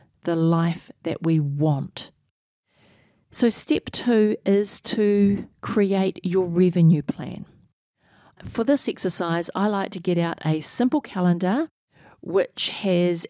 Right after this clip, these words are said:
each month of the year on one page. So it's a bit like a grid. And in each month, I like to predict what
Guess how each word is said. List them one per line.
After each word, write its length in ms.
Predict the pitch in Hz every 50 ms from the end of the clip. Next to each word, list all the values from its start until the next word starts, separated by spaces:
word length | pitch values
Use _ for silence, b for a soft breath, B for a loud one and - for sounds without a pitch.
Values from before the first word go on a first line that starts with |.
| _
each 360 | - 240 269 254 - - - -
month 320 | 233 226 220 175 - -
of 140 | 226 202 -
the 80 | 240
year 400 | 208 190 185 190 185 180 180 175 - _
on 300 | - 175 170 170 165 156
one 240 | 175 180 175 180 175
page. 600 | - - - 160 147 147 131 - - - - - _ _ -
So 160 | 180 - 180
it's 140 | - - 202
a 40 |
bit 240 | 190 _ 262 - -
like 200 | 233 226 214 -
a 60 | 220
grid. 500 | 185 170 - 160 165 180 240 294 - - _ _ _ _ _ _ b b b b b b b b b b b b -
And 320 | 220 220 226 220 220 208 _ _ _
in 380 | - 240 262 269 277 277 269 - _ _
each 360 | - 247 233 - - - - 196
month, 640 | 180 196 226 214 165 101 73 - _ - - - _ _
I 100 | - 190
like 360 | 196 196 196 190 190 - - -
to 140 | - - 233
predict 680 | _ - - 277 254 208 _ 190 180 - - _ -
what 440 | - - - 175 190 214 240 - -